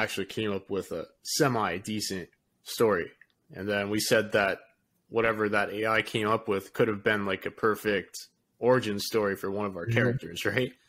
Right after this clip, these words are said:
Speaker 2: Yeah, yeah.
Speaker 1: <clears throat>
Speaker 2: It's
Speaker 1: So
Speaker 2: getting
Speaker 1: that's kinda
Speaker 2: better. It's
Speaker 1: interesting.
Speaker 2: getting better. I mean, this number
Speaker 1: Yeah.
Speaker 2: eight, it might be even better this time.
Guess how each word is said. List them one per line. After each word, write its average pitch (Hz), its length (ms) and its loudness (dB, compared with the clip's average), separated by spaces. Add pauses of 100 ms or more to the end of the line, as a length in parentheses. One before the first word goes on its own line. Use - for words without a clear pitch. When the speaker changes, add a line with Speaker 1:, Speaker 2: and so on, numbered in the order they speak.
Speaker 2:
Yeah, 120 340 6 (200)
yeah. 127 300 4 (500)
Speaker 1:
<clears throat> 233 80 6 (400)
Speaker 2:
It's 123 140 0
Speaker 1:
So 165 60 6
Speaker 2:
getting 202 100 6
Speaker 1:
that's 139 120 2
kinda 185 160 6
Speaker 2:
better. 226 120 4
It's 196 80 -2
Speaker 1:
interesting. 190 360 2
Speaker 2:
getting 151 200 2
better. 151 260 6
I 110 80 2
mean, 120 200 0
this 131 280 0
number 139 360 4
Speaker 1:
Yeah. 156 180 6
Speaker 2:
eight, - 40 -6 (600)
it 117 120 2
might 143 280 2
be 131 360 4
even 127 300 4
better 135 260 4
this 110 180 -2
time. 95 340 -4